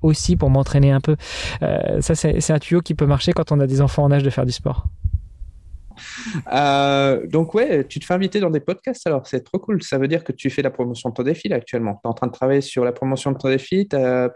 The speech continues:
Speaker 2: des, on, je sais qu'il y a quelqu'un qui a demandé si t'avais prévu de faire des communiqués de presse. Qu'en est-il ? Qu'en est-il ?
Speaker 1: Yes. Eh ben, euh, on travaille dessus. On travaille dessus. En tout cas, la personne qui a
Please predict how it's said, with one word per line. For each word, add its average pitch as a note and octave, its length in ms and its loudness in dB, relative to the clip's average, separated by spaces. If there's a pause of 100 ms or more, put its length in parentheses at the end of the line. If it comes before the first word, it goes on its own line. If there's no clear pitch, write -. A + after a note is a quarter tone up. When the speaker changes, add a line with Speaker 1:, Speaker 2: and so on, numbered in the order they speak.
Speaker 2:
des, A#2+ 260 -4 (300)
on, A#2+ 120 0
je A#2+ 120 -4
sais C#3+ 160 -2
qu'il C#3+ 120 -10
y - 40 2
a - 20 -6
quelqu'un C3+ 300 -2
qui C3+ 100 -4
a - 20 -2
demandé A2+ 200 0
si A#2 180 -8
t'avais A2 220 -4
prévu B2 260 -2
de C3+ 60 -12
faire G#2 100 -4
des G2 80 -4
communiqués F3+ 460 0
de E3+ 60 -12
presse. - 420 -6 (600)
Qu'en F3 160 2
est-il ? E3+ 300 0
Qu'en D3+ 160 -2
est-il ? D#3+ 380 -2 (800)
Speaker 1:
Yes. F3 400 0 (520)
Eh F3+ 120 2
ben, A3 320 -2
euh, F#3 400 2 (480)
on G3+ 80 2
travaille B3 260 2
dessus. A3+ 320 -2 (800)
On - 80 4
travaille D3 180 2
dessus. C#3+ 240 0
En C#3+ 60 0
tout - 80 -14
cas, D#3 100 2
la D3 80 2
personne D#3 400 2
qui - 180 4
a C#3+ 300 4